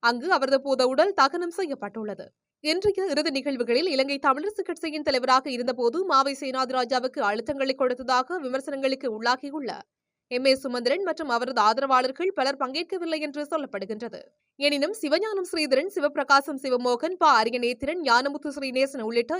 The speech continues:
இலங்கை தமிழரசு கட்சியின் முக்கிய உறுப்பினர்களும் இந்த நிகழ்வில் கலந்து கொண்டுள்ளனர். எனினும்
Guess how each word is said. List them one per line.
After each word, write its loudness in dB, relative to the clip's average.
இலங்கை -2
தமிழரசு -2
கட்சியின் -6
முக்கிய -6
உறுப்பினர்களும் -4
இந்த -4
நிகழ்வில் -4
கலந்து -4
கொண்டுள்ளனர். -8
எனினும் 0